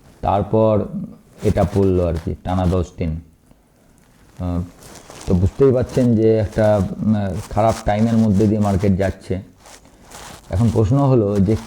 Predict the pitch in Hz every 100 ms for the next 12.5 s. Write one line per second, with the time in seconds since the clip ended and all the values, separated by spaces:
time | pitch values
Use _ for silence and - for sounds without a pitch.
0 | - - 117 120 135 147 127 127 127 107
1 | 107 123 131 107 104 - 113 98 101 104
2 | 101 95 90 82 - 92 - - - -
3 | - - - - - - - - - 117
4 | 113 139 156 139 113 107 104 107 - 120
5 | 113 120 107 110 98 107 117 117 110 -
6 | - 95 101 104 - 104 85 85 80 87
7 | 80 - - 101 98 101 98 104 107 113
8 | 113 110 110 101 101 104 117 107 110 95
9 | 98 - 117 110 120 110 90 90 117 95
10 | 104 104 107 95 101 104 117 85 90 -
11 | - - - - - - 98 107 95 104
12 | 113 120 120 -